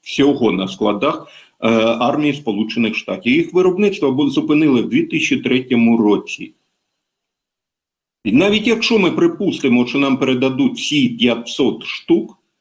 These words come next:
то, відповідно, для удару по одному військовому об'єкту на території Росії потрібно як мінімум десять атакамсів. Останній удар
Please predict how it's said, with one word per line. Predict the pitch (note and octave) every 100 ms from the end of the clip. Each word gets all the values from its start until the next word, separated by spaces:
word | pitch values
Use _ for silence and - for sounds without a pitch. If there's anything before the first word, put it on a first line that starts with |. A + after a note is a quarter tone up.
| _ _ _ _ -
то, | E3
відповідно, | F#3 F#3 G3 F#3+ C#3 C3+
для | C#3+ D#3+
удару | D#3+ D#3+ C#3+ G#2+ G#2+
по | D3
одному | C#3 C#3 C3 A2
військовому | A2 A#2+ - A#2+ A#2
об'єкту | A2 B2 A#2+ A#2
на | A#2+
території | A#2+ A#2 A#2 A#2 A2+ G2+
Росії | G#2 B2 - F3+
потрібно | A2+ - C3 B2+ G#2+
як | -
мінімум | A#2+ B2+ A2 G2+
десять | G#2+ A#2 A2+ - -
атакамсів. | G2+ - G2+ F#2+ F#2+ - F#2+ F#2
Останній | A#2+ - C#3 C3+
удар | C3 C3 F#3+ F#3+